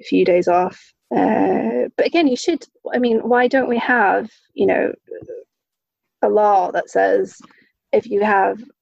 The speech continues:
a miscarriage, you're entitled to two weeks off? 'Cause it's technically, it's a bereavement.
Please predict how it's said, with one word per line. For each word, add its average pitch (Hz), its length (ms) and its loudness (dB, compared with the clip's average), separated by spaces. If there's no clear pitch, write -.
a 214 60 2
miscarriage, 214 760 -2
you're - 160 2
entitled 196 520 0
to 190 420 2
two 240 240 0
weeks - 160 0
off? 294 200 2
'Cause 226 160 -2
it's - 220 -12
technically, - 440 0
it's - 140 -4
a - 40 -6
bereavement. 226 440 0